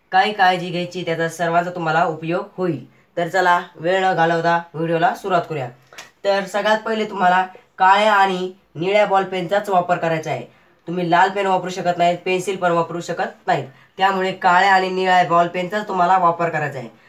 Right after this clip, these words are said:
दुसरं पहा, hall ticket. जे तुम्हाला sir hall ticket देतात, त्याच, ते तुम्हाला सोबत न्यावं लागेल. ते जर तुम्ही सोबत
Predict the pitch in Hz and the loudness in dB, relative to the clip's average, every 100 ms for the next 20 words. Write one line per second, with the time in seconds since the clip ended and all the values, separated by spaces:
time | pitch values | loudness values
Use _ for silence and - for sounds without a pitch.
0 | _ - 196 226 226 208 196 208 - _ | _ -12 -8 -4 0 2 2 0 -4 _
1 | _ _ - 220 233 233 160 147 - - | _ _ 2 2 2 0 -6 -6 -10 -18
2 | 135 208 214 214 214 214 220 185 185 190 | -4 -4 -2 0 2 2 0 -2 0 -2
3 | 208 214 196 190 180 190 - - _ - | -4 -6 -2 0 2 2 0 -16 _ -2
4 | 190 190 - 190 175 202 214 196 185 190 | 0 0 -2 -2 0 -2 -2 2 4 4
5 | - - 214 208 214 285 175 165 139 127 | 2 -4 -2 0 0 0 2 0 -2 -8
6 | - - _ 190 196 202 196 196 196 185 | -14 -20 _ -4 -2 -2 -2 -4 -2 -2